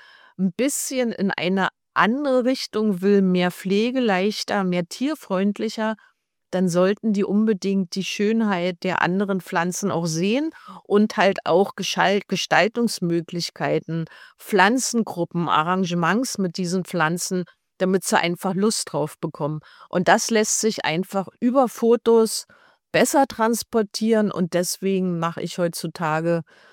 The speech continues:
viel lieber Vorträge als reine Interviews. Das hat sich geändert. Dann habe ich eine ganze Zeit lang Frage-Antwort-Runden gemacht,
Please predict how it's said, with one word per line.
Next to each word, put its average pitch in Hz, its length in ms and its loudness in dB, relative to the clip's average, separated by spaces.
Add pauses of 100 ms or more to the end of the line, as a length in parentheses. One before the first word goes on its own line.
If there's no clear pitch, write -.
(120)
viel 214 400 0
lieber 180 720 0 (280)
Vorträge 147 840 -2 (360)
als 151 460 0
reine 165 500 0 (180)
Interviews. 170 680 0
Das 185 220 2
hat 208 140 0
sich - 220 -6
geändert. 254 480 -2 (440)
Dann 175 260 2
habe 185 160 2
ich 196 160 -2
eine 185 80 0
ganze 175 460 0
Zeit 165 440 -2
lang 170 300 -2
Frage-Antwort-Runden 208 1400 -2
gemacht, 226 560 -4